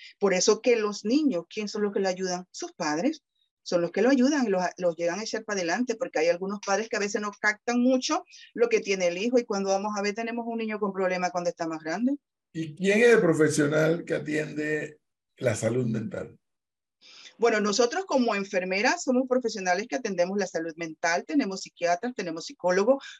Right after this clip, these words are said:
Speaker 1: todos lo atendemos al mismo nivel, nos coordinamos cuando tiene que verlo el,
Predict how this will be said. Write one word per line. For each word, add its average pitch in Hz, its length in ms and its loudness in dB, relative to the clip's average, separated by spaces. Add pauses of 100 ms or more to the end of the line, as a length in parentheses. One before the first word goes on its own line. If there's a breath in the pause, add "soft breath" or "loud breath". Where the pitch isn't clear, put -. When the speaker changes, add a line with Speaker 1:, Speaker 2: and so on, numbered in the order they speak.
(120)
Speaker 1:
todos 294 380 4
lo 247 140 4
atendemos 202 600 -4
al 170 140 -2
mismo 170 300 -6
nivel, 170 420 2 (300 loud breath)
nos 202 280 2
coordinamos 196 960 6
cuando 180 500 4
tiene 190 260 -4
que 180 140 0
verlo 175 600 6
el, 165 340 -2